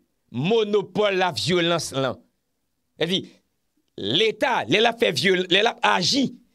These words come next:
Depuis qu'il va faire abus, il est légitime. Parce que l'État, c'est lui. Et il écrit tout, que l'État a pour le droit à la sécurité, droit à la vie.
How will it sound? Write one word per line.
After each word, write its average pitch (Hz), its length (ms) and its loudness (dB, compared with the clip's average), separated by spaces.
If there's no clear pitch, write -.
Depuis 185 240 0
qu'il 185 60 0
va 233 120 2
faire 202 200 0
abus, 180 540 0
il 180 120 2
est 190 60 4
légitime. 170 760 0
Parce 110 140 -4
que 127 40 -2
l'État, 180 400 2
c'est 170 160 0
lui. 165 320 -2
Et 170 80 4
il 185 260 2
écrit 196 380 0
tout, 330 300 0
que - 80 0
l'État 190 480 2
a 208 60 -2
pour 233 140 0
le 185 200 2
droit 135 380 -2
à 180 100 2
la 175 140 0
sécurité, 175 560 0
droit 165 160 4
à 160 60 4
la 151 140 2
vie. 131 280 0